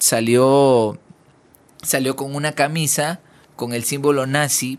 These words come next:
pegado en el brazo, ¿no? <laughs> Que obviamente no, no debería hacer eso una cosa, una persona como él. Johnny Depp llegó borracho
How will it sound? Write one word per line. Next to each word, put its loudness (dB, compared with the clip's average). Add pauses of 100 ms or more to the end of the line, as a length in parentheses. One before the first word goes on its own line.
pegado -2
en -12
el -8
brazo, -2 (560)
¿no? -4
<laughs> -16
Que -4 (340)
obviamente -2 (220)
no, -6
no 0
debería 2
hacer 0
eso -2
una -8
cosa, -6
una -6
persona -6
como -6
él. -4 (380)
Johnny 0
Depp 0
llegó 0
borracho -2